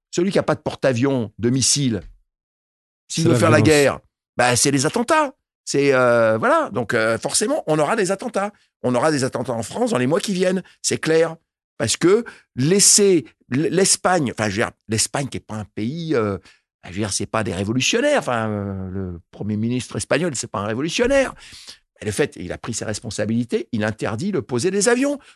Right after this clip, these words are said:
Speaker 1: Nous, Monsieur Macron, euh, petit toutou de Trump, il autorise que, il autorise que, euh, il puisse, euh,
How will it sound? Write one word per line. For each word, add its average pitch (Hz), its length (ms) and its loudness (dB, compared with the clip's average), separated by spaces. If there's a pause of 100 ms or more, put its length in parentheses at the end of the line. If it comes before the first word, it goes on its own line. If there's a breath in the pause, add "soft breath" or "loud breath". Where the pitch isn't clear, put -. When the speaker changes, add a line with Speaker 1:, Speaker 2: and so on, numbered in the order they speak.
(100)
Speaker 1:
Nous, 294 360 4 (560)
Monsieur 185 300 0
Macron, 254 680 0
euh, 160 560 4
petit - 240 -8
toutou 202 280 -6
de 196 100 2
Trump, 254 340 -2
il 170 120 -2
autorise 214 560 0
que, 233 300 0 (340 loud breath)
il 135 100 2
autorise 202 460 2
que, - 120 0
euh, 156 520 4 (240 loud breath)
il 147 100 -2
puisse, - 420 0
euh, 139 280 6